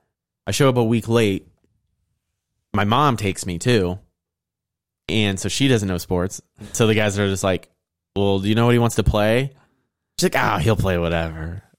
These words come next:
And, like, I'm not really big, <laughs> but it's not like I'm, like,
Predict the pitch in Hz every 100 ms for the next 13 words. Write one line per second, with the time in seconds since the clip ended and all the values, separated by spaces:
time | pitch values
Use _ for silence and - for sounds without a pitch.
0 | _ _ - - 127 117 110 - - 107
1 | 117 107 98 104 - 95 95 92 85 -
2 | - 90 90 95 - _ _ - 147 -
3 | - _ 120 113 104 117 101 101 104 101
4 | 92